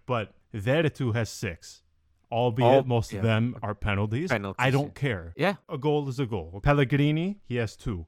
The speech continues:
Speaker 1: Pedro has three. Majoral has one. However, I thought that was a very unselfish play from him yesterday on the layoff to Pellegrini. You could easily have
Speaker 2: That
Speaker 1: made
Speaker 2: was,
Speaker 1: the case
Speaker 2: yeah,
Speaker 1: that he
Speaker 2: that was fun.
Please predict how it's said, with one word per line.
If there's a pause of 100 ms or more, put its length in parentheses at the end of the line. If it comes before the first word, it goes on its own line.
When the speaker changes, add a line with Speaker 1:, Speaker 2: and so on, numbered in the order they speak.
Speaker 1:
Pedro (200)
has
three. (280)
Majoral (220)
has
one.
However,
I
thought
that
was
a
very
unselfish
play
from
him
yesterday
on
the
layoff
to
Pellegrini.
You
could
easily
have
Speaker 2:
That
Speaker 1:
made
Speaker 2:
was,
Speaker 1:
the
case
Speaker 2:
yeah,
Speaker 1:
that
he
Speaker 2:
that
was
fun.